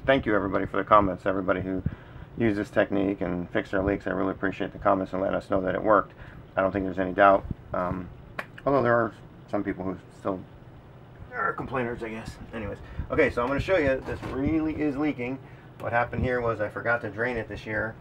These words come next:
and this was all filled with water and it froze during the winter. So you can probably see in the camera there's a crack right there, and I'm just, so you can see it, I'm gonna get wet just so I can show you, but here we go.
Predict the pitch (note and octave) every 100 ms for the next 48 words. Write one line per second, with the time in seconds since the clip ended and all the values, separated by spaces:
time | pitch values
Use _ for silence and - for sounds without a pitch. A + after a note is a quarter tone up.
0 | - - - G#2+ A2+ - G#2+ A2 F#2 A#2+
1 | A2 - - A#2+ A#2 A2+ G#2 - - A2+
2 | A2+ G#2 G#2+ G2+ G#2 A2+ F#2+ F2+ - -
3 | - - A2+ A2 G#2+ A#2 C#3 B2 B2+ A2
4 | - A#2 A2 G2 G2 G2+ F2+ - - -
5 | - - C3 A#2 - A2+ - A2 G2+ G2+
6 | - - G2 G#2 G#2 A2 G#2+ A2+ A#2 C3+
7 | A#2+ C#3 A#2+ G#2 A2 A#2 B2 C3+ C#3+ B2+
8 | - G#2 - A2 G#2+ G#2 G#2+ - A2+ G2
9 | F#2 F#2+ F#2 - - - - - - G2+
10 | G#2+ F#2+